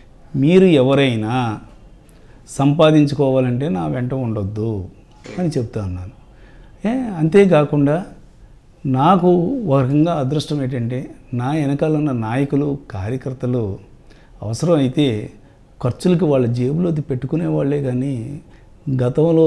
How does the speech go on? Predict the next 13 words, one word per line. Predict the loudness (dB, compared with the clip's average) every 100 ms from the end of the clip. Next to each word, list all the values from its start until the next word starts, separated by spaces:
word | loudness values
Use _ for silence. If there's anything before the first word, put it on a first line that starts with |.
| 4
తెలుగుదేశం | 2 0 2 0 0 -2
పార్టీలో | -2 -4 -2 -2
ఉన్నప్పుడు | -2 -2 -4 -6 -4 -2
ఉండేలాగా | 0 0 0 -2 -4 -6 -10 -16 -20 -20 -10 -2
ప్రజల | 4 6 6
దగ్గర | 6 4 4 4
నుంచి | 4 2 2
డబ్బులు | 2 2 2
వెనకేసుకుని | 0 0 0 0 -2 -2 -2 -4 -6
ఆలే-, | -6 -4 -6 -4
అన్న | -2 -2 -4 -6 0
ఆలోచన | 2 2 2 2
ఉన్న | 2